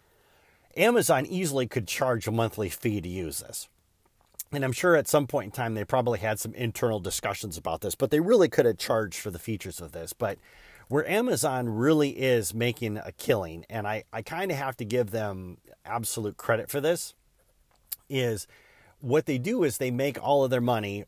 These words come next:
uh, print, you know, they, they make some money off the initial Amazon box. That much is a given. But when you really start using Amazon and elevating it, where,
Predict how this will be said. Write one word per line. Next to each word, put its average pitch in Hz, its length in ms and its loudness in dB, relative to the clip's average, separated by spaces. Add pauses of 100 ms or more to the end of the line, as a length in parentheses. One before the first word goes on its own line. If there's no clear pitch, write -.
(120)
uh, - 40 -10 (200)
print, 151 240 -4
you 123 180 -4
know, 110 100 0
they, 131 140 4
they 165 240 0
make 160 200 0
some 185 200 2
money 151 260 2
off 127 280 -4
the 117 160 -2
initial 117 400 -4
Amazon 110 480 -4
box. 90 300 -8
That 120 140 -2
much 101 260 -10
is 87 160 -10
a 92 60 -8
given. 76 520 -6 (640)
But 123 280 0
when 123 140 0
you 120 120 2
really 180 340 6
start 160 300 0
using 127 380 -4
Amazon 107 600 -2
and 110 320 -8
elevating 107 640 2
it, 82 200 -10 (240)
where, 120 520 2